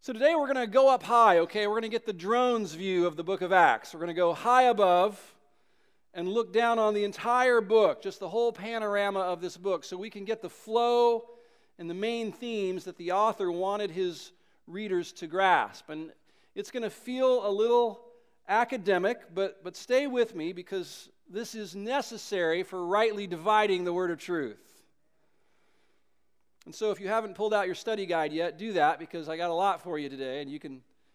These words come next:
you're gonna wanna track with me, okay? First, let's, uh, just ask the question, who wrote it? Who wrote the book of Acts? And the answer is Luke. Luke, a physician,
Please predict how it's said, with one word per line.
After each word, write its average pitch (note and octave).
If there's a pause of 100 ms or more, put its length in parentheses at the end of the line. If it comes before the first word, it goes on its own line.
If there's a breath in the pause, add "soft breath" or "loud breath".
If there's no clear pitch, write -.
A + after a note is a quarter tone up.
you're D3+
gonna D#3
wanna E3
track D#3
with B2
me, A#2+
okay? D#3
First, B3+
let's, A#3+
uh, G#3+
just G#3+
ask G#3+
the G#3+
question, A3
who A#3
wrote B3
it? E3+ (520 soft breath)
Who A#3
wrote B3
the A3
book A3+
of G#3+
Acts? - (840)
And D#3+
the G3
answer A3+
is A3 (800)
Luke. B3 (1500 soft breath)
Luke, B3 (1300 soft breath)
a E3+
physician, C4+